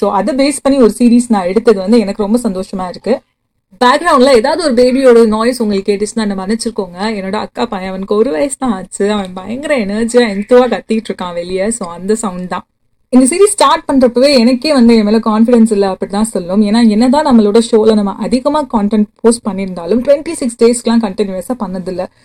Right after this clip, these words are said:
So அந்த மாதிரி என்னால பண்ண முடியுமா அப்படிங்கிற டவுட்லாம் எனக்கு இருந்துச்சு. And அதையும் நான் பிரேக் பண்ணியிருக்கேன். So அந்த ஹாப்பினஸும் எனக்குள்ள இருக்கு. சரி, ஏன் இவ்ளோ எந்துவா நீ வந்து பேசிட்டு இருக்க, அப்படி என்னத்தை பெருசா சாதிச்ச அப்படின்னு யாராவது கேட்டீங்கன்னா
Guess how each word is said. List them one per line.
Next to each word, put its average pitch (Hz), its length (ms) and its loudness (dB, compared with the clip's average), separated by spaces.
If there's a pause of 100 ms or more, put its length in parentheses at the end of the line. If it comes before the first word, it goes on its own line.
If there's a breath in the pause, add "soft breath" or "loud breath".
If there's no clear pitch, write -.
(140)
So - 120 0
அந்த 262 200 4
மாதிரி 311 200 0
என்னால 247 240 2
பண்ண 240 240 2
முடியுமா 220 320 2 (120)
அப்படிங்கிற 208 360 0
டவுட்லாம் 196 360 0
எனக்கு 180 200 -10
இருந்துச்சு. 180 320 -8 (120)
And 190 100 -6 (140)
அதையும் 311 300 0
நான் 247 160 2
பிரேக் 202 260 0
பண்ணியிருக்கேன். 196 500 -4
So 208 140 -2
அந்த 202 200 -2
ஹாப்பினஸும் 220 520 0
எனக்குள்ள 180 320 -8
இருக்கு. - 220 -6 (520)
சரி, 233 160 6 (160)
ஏன் 381 160 -2
இவ்ளோ 302 180 4 (100)
எந்துவா 311 440 2
நீ 277 60 0 (100)
வந்து 226 200 4 (180)
பேசிட்டு 226 340 0
இருக்க, 214 240 -4
அப்படி 202 280 -4
என்னத்தை 240 280 0
பெருசா 233 300 -2
சாதிச்ச 208 300 0 (120)
அப்படின்னு 202 280 -2
யாராவது 208 300 -2
கேட்டீங்கன்னா 185 480 -2